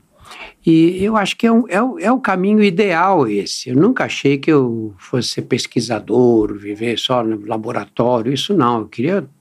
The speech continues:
tratar de doentes, pegar, tal, né, examinar.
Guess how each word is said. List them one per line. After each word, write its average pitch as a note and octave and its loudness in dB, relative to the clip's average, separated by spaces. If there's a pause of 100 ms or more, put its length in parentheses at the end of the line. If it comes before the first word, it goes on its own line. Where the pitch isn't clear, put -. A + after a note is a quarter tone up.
(320)
tratar C3 -4
de A#2 -6
doentes, A#2 -2
pegar, A2+ -4
tal, C3+ -8 (480)
né, D3+ -2
examinar. B2 -2